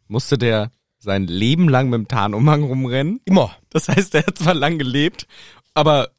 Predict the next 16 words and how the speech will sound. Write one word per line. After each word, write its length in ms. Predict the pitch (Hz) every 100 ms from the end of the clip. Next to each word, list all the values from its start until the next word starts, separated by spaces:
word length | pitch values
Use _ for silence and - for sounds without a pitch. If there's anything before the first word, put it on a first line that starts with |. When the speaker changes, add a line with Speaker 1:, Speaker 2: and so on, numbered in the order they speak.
| -
Speaker 1:
auch 200 | 135 127
wie 100 | 139
ist 120 | 131
der 120 | 131
Sohn 220 | 110 156 190
Speaker 2:
Unsichtbar. 140 | 123
Speaker 1:
zustande 360 | 131 147 135 123
gekommen? 400 | 123 - 127 107
Speaker 2:
Unsi-, 300 | 151 196 127 -
oh, 160 | 107 110
richtig. 440 | 104 123 110 - _ _ -
Speaker 1:
Oh. 60 |
Speaker 2:
Hallo, 220 | 151 143 -
hallo, 420 | - 226 233 277
äh, 300 | - 175 170
Sonja? 480 | 160 - 294 226 208